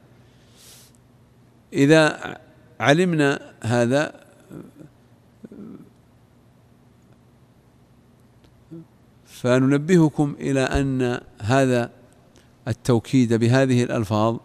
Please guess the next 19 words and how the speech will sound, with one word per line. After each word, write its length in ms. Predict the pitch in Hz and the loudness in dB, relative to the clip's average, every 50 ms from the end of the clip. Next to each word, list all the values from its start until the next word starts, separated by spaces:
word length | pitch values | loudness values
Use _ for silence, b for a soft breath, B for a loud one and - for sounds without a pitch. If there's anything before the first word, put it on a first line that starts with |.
| _ _ _ _ _ _ _ _ _ _ _ _ _ _ _ _ _ _ _ _ _ _ _ _ _ _ _ _ _ _ _ _ _ _ _ _ _ _ _ _ _ _ _ _ _ _ - | _ _ _ _ _ _ _ _ _ _ _ _ _ _ _ _ _ _ _ _ _ _ _ _ _ _ _ _ _ _ _ _ _ _ _ _ _ _ _ _ _ _ _ _ _ _ -8
يا 140 | 113 110 | -6 -4
معاذ 380 | 110 113 110 104 113 113 117 117 - - - - - _ _ _ _ _ _ _ _ _ _ _ _ _ _ _ _ _ _ _ _ _ _ _ _ b b b b b b b b b _ _ _ _ _ _ _ _ _ _ _ _ - - - - | -2 -2 -2 -2 -2 -2 -2 -4 -6 -10 -20 -20 -20 _ _ _ _ _ _ _ _ _ _ _ _ _ _ _ _ _ _ _ _ _ _ _ _ b b b b b b b b b _ _ _ _ _ _ _ _ _ _ _ _ -16 -14 -14 -12
يدلنا 760 | - - 120 120 123 127 143 185 190 180 175 170 165 156 147 | -10 -4 -2 0 2 4 4 2 2 4 2 2 2 2 0
على 240 | 123 127 147 147 147 | 0 0 -2 -2 -2
أن 440 | 143 143 - - 147 151 147 139 135 | -2 -4 -4 -4 -4 -4 -4 -2 -2
هذه 520 | 131 131 147 156 151 143 139 135 123 131 | 0 0 0 0 0 0 0 0 0 -2
الألفاظ 680 | 131 - - 139 127 104 131 139 147 143 139 143 143 151 - _ _ b b b b b b b b _ _ - | -2 -2 -4 -4 -4 -2 -2 -2 -2 0 -2 -2 -4 -6 -10 _ _ b b b b b b b b _ _ -12
لا 280 | - - 131 151 165 | -4 -2 0 2 2
تذكر 560 | 156 - 180 180 147 - - 156 156 156 151 - - - _ _ _ _ _ _ _ - | 2 2 2 0 0 -2 -2 -2 -2 -2 -4 -8 -14 -20 _ _ _ _ _ _ _ -6
إلا 300 | 156 156 156 151 147 139 | -4 -2 0 2 2 2
بعد 300 | 139 160 156 127 135 139 | 4 4 2 2 2 0
اللفظ 600 | 143 147 156 - - 143 135 139 156 143 - 127 | 0 0 -2 -2 -4 -2 0 2 2 0 0 0
المؤكد، 640 | 131 127 123 127 127 147 127 - - - 113 92 85 - - _ _ _ _ _ - 123 | -2 0 0 0 0 0 -2 -2 -2 -4 -4 -4 -4 -8 -14 _ _ _ _ _ -4 -2
أليس 200 | 131 135 127 135 | 0 0 0 0
كذلك؟ 540 | 123 131 127 127 123 135 143 - - - - b b b b b b b b b b | 0 2 4 4 4 4 2 2 -2 -8 -20 b b b b b b b b b b
تقول: 300 | - 127 120 135 131 127 | -6 -4 0 0 0 2
"جاء 280 | 123 139 151 - - 139 | 2 2 0 0 0 0
زيد 280 | 135 147 160 160 143 | 0 2 2 2 2
نفسه"، 680 | 147 139 135 135 123 - - - 135 123 110 104 87 - | 0 0 0 0 -2 -2 -2 0 0 0 2 0 -2 -4